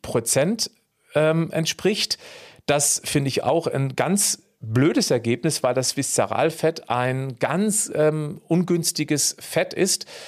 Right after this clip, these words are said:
Das ist praktisch das eingeweihte Fett, was sich also nicht unter der Haut, sondern um die Organe herum oder in den Organen einlagert, was eben entzündliche Prozesse hervorrufen kann. Jetzt ist es immer noch auf einem niedrigen Niveau, selbst die achtundvierzig Komma vier.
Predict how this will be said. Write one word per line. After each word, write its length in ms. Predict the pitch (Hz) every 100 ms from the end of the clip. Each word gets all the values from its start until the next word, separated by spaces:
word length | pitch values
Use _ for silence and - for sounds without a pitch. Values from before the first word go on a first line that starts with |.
| -
Das 140 | 135 143
ist 120 | -
praktisch 360 | 131 - 135
das 200 | 135 -
eingeweihte 720 | - 131 170 180 165 160 170 156
Fett, 300 | - 165 135
was 140 | 127
sich 180 | 131 -
also 160 | 120
nicht 280 | 120 127 -
unter 220 | 135 127
der 160 | 113 98
Haut, 220 | 120 165
sondern 320 | 147 131 127 -
um 200 | - 156
die 120 | 147 -
Organe 480 | 131 127 120 123
herum 320 | 113 104 165 147
oder 180 | 120
in 200 | - 160
den 100 | 170
Organen 400 | 160 147 139 143
einlagert, 640 | - 135 131 127 127 127 127 - - -
was 180 | 127 -
eben 220 | 123 -
entzündliche 680 | 123 - 143 131 120 110
Prozesse 760 | 110 - 107 139 151 185 202 208
hervorrufen 720 | - 156 - 160 151 160 165
kann. 300 | - 160 175 - - -
Jetzt 200 | - -
ist 180 | - 151
es 140 | 147 -
immer 240 | 160 160
noch 160 | 139 -
auf 180 | 113
einem 140 | 131 131
niedrigen 460 | 156 160 151 131
Niveau, 460 | 123 107 113 160 185 -
selbst 340 | - 135 135 139
die 120 | 120
achtundvierzig 760 | 123 - 139 - 131 - 127
Komma 240 | - 113 110
vier. 400 | - 127 151